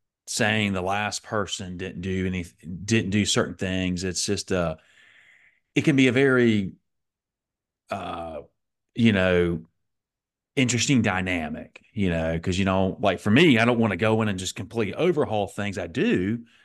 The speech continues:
but I don't wanna, you know, I wanna kinda ease the transition and smooth because, you know, people are kinda set some ways and, but it's certainly, um, but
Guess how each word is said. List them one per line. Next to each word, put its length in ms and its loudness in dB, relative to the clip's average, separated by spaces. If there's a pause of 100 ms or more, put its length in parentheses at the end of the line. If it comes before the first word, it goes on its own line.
(240)
but 100 -2
I 80 2
don't 220 -2
wanna, 580 -4 (600)
you 80 -4
know, 400 -4 (180)
I 80 -8
wanna 240 -4
kinda 280 -6
ease 360 -2
the 60 -10
transition 1080 -6
and 280 -8
smooth 560 0
because, 520 -6
you 120 -6
know, 120 -4
people 420 0
are 260 -2 (800)
kinda 200 0
set 280 -2
some 180 -2
ways 480 -2
and, 200 -14 (800)
but 100 2
it's 160 2
certainly, 520 2
um, 300 2
but 200 2